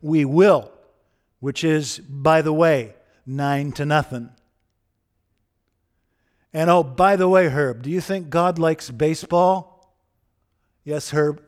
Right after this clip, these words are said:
God likes baseball. And someday you're going to have to go face to face with God before you get into heaven.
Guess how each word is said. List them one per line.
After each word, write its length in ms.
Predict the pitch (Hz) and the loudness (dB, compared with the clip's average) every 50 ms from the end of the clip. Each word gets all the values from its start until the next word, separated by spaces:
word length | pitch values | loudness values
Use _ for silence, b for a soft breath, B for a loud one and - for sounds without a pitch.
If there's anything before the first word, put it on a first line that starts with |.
| - 139 | -16 -6
God 300 | 123 151 156 170 180 160 | -2 0 0 0 0 0
likes 320 | 151 147 147 143 - - | -2 -2 -2 -2 -6 -10
baseball. 840 | 127 127 135 131 131 - - 113 110 107 101 104 123 165 _ _ _ _ _ b b b b b b b b - | -6 -2 -2 -2 -2 -4 -8 -12 -12 -12 -10 -10 -12 -12 _ _ _ _ _ b b b b b b b b -12
And 120 | 127 101 | -10 -10
someday 640 | - - 180 190 208 208 185 170 160 156 156 156 156 | -2 0 2 2 2 2 2 4 4 4 4 4 2
you're 100 | 160 165 | 2 0
going 240 | 160 185 180 185 175 | 0 -2 -2 -2 -2
to 80 | 180 | -2
have 160 | 151 160 160 | -2 -2 -4
to 100 | - 170 | -6 -6
go 140 | 147 156 151 | -4 -4 -4
face 380 | 135 - - 165 170 175 170 - | -4 -4 -2 -2 -2 -2 -2 -6
to 100 | - 175 | -12 -14
face 380 | 147 - - 151 151 147 - - | -12 -6 -4 -4 -4 -4 -6 -10
with 160 | 170 151 139 | -12 -12 -6
God 320 | 131 143 131 135 139 147 | -4 0 0 2 2 0
before 360 | 143 135 123 - - 151 165 180 | -2 -4 -10 -8 -6 -4 -2 0
you 120 | 180 165 | 0 0
get 180 | 147 156 151 147 | 0 -2 -4 -4
into 200 | 139 123 131 120 | -4 -8 -8 -6
heaven. 400 | 127 139 143 131 127 117 127 | -4 -4 -4 -4 -6 -12 -12